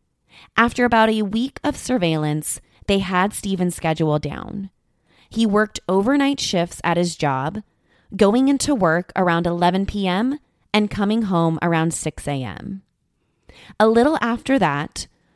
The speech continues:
his new wife would leave the house to go to work. One morning, a dozen officers waited outside Stephen's home for his wife to leave the house. Around seven A M, the officers knock on the front door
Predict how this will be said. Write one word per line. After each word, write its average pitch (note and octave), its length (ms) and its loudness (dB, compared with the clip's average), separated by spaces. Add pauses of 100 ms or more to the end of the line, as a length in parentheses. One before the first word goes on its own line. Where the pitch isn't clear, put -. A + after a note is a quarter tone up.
(140)
his G3+ 240 2
new B3+ 280 6
wife E3 560 -4 (200)
would G3+ 160 6
leave E3 260 -2
the F#3+ 80 2
house D#3+ 400 -4
to - 120 -8
go D#3+ 140 0
to E3 80 0
work. - 520 -2 (1040)
One A#3+ 360 4
morning, D3+ 580 0 (260)
a A3 100 2
dozen G#3+ 480 4
officers E3+ 680 0
waited F#3 340 2
outside E3+ 480 0
Stephen's E3 400 -4
home D3+ 240 -4
for E3 140 -6
his E3+ 160 -2
wife D#3 320 -2
to F#3 120 -6
leave D3+ 320 -6
the D3+ 80 -6
house. - 580 -10 (640)
Around G3+ 300 4
seven G#3+ 380 4
A C#4 160 4
M, D#3 320 0 (260)
the A3 120 0
officers F#3+ 580 2
knock F#3 340 2
on B3 120 2
the B3+ 80 2
front F#3 300 -4
door D3+ 460 0